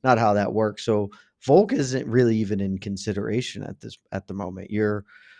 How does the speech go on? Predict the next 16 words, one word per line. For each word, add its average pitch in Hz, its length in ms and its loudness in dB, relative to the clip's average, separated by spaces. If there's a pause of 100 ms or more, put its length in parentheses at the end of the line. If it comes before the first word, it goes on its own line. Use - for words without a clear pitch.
(160)
the 123 80 -4
question 208 440 4
for 143 160 -2
him 127 220 2
is 117 100 -2
fundamentally, 113 640 -2
do 110 160 -2
I 110 60 2
stick 147 280 -6
around 165 300 -4
here 117 240 -2
in 107 160 -6
a 104 60 -6
weight 110 200 -2
class 110 320 -6
where 104 200 -6